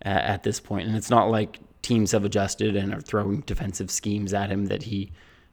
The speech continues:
suddenly doesn't know what to do with. It, it's just, he's been cold. It is what it is. Um,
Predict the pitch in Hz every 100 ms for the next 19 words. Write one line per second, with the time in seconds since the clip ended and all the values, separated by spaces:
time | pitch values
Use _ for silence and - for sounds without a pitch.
0 | - - 117 98 98 92 95 98 95 95
1 | 85 87 92 - 85 - 131 - - -
2 | - 139 127 131 110 104 98 95 95 -
3 | - - - - - _ _ _ _ -
4 | - - _ - - - _ _ - -
5 | _ _ _ - 120 123